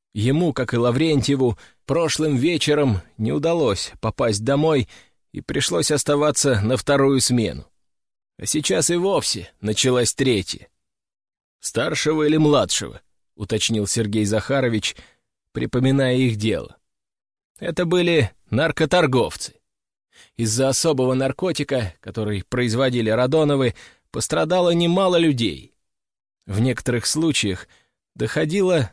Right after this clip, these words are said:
до летального исхода. Но распространением занимался только один из братьев. Второй же обо всём знал, но молчал. «Старшего»,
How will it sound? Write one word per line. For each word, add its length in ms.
до 160
летального 640
исхода. 520
Но 340
распространением 1000
занимался 640
только 400
один 340
из 120
братьев. 580
Второй 460
же 300
обо 240
всём 320
знал, 320
но 180
молчал. 680
«Старшего», 680